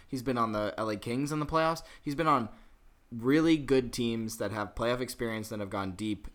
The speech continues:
and he was the only one that went into that series and knew how to play right away, was scoring from game one,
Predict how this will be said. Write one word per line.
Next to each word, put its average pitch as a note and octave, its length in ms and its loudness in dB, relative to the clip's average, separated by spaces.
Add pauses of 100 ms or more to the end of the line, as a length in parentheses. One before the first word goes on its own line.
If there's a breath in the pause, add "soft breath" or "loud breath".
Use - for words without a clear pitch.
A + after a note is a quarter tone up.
and G#2 140 -4
he A#2+ 120 0
was C#3 200 2
the C3+ 120 0
only C3+ 240 2
one C#3+ 220 4
that G#2 140 0
went A#2+ 180 2
into C#3 120 0
that B2+ 200 0
series B2 580 2
and G#2+ 220 -2
knew A#2+ 180 2
how B2+ 120 0
to A#2+ 80 -2
play A2 240 0
right G2+ 300 0
away, G2+ 300 0
was G2 160 -2
scoring A#2+ 380 0
from B2+ 240 -4
game B2 240 -2
one, G#2 340 -4